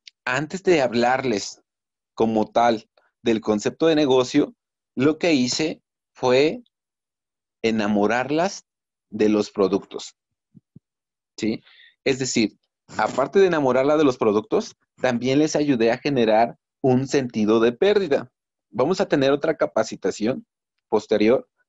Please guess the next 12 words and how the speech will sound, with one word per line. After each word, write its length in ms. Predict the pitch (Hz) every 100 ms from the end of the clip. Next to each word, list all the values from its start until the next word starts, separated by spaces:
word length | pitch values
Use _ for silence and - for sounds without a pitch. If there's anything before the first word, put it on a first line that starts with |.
| _ _ -
donde 280 | 123 135
les 200 | 127 117
voy 180 | 123 151
a 40 | 147
hablar 440 | 123 123 131 - _ -
de 220 | 117 117
técnicas 840 | - 131 131 131 120 123 127 - -
de 220 | 104 98
cierres, 800 | - 113 120 120 101 - - _ _
en 200 | 110 113
qué 160 | - 135
momento 680 | 139 127 123 127 127 123